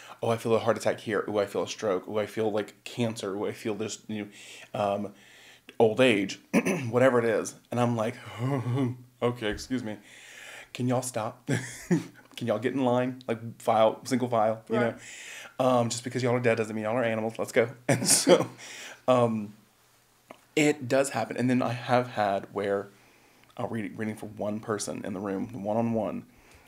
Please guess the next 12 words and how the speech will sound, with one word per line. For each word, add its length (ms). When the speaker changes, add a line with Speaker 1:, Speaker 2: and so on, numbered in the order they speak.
Speaker 1:
and 180
they've 160
had 260
so 400
many 200
people 240
who've 180
passed. 460
And 160
it's 200
just, 240
like, 340